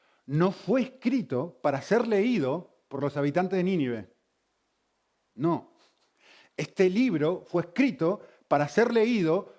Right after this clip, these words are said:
por los habitantes del pueblo de Israel. Y esto es extremadamente relevante,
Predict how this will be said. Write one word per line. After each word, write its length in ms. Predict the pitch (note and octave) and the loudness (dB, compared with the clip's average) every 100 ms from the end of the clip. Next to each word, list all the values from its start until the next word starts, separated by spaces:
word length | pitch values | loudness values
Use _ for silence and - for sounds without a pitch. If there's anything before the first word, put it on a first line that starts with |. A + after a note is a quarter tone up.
| _ _ | _ _
por 380 | G3 B3 A3+ - | 4 4 -2 -4
los 200 | E3 E3 | -2 0
habitantes 720 | D#3+ E3 E3+ E3+ D3+ E3 - _ _ | 0 2 0 0 -2 -4 -6 _ _
del 140 | D#3+ D#3 | -2 2
pueblo 300 | G3+ G#3+ A3+ | 4 4 2
de 80 | G#3 | 2
Israel. 440 | A#3 C4+ C#3+ F#2 _ _ _ _ _ _ _ _ _ _ _ _ _ _ _ _ _ _ | 0 0 -2 -6 _ _ _ _ _ _ _ _ _ _ _ _ _ _ _ _ _ _
Y 120 | D3+ | -4
esto 180 | F#3 C4+ | -2 -2
es 100 | - | -2
extremadamente 680 | G#3 F3+ G3+ C#4 C4 C#4+ | -6 0 2 4 2 2
relevante, 680 | C4 A#3 F#3 C#4 F#3 C3 A2 | 0 2 2 2 0 -2 -4